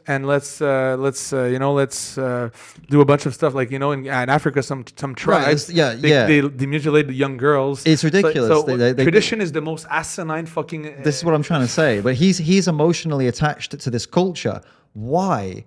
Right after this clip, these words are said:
Speaker 2: Like, and he, and he's, he's also blaming it on white people. He's saying, like, so this is what I'm, I've said in this video, which is already out now, so I can say
Speaker 1: Okay,
Speaker 2: it.
Speaker 1: yeah.
Speaker 2: Yeah, I said that. Wait, so you're telling me, you're telling me that this guy's parents emigrated to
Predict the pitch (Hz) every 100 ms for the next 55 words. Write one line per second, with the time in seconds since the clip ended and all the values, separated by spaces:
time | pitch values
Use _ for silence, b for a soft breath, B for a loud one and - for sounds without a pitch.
0 | b b 151 156 143 151 147 170 156 165
1 | 151 185 185 170 139 147 147 139 131 117
2 | 135 208 - 156 - 110 131 131 156 156
3 | 147 B B - 156 165 160 156 127 127
4 | - 117 - 139 120 104 123 120 107 104
5 | 107 120 107 117 110 104 101 101 98 92
6 | 104 98 139 131 127 127 123 160 170 151
7 | - 185 175 143 - _ _ - 143 110
8 | 139 170 170 165 135 98 98 131 131 143
9 | 139 117 95 - 101 95 _ _ _ _
10 | - 127 185 - 180 180 - 143 123 95
11 | 101 110 - - 139 147 131 117 117 107
12 | - 113 101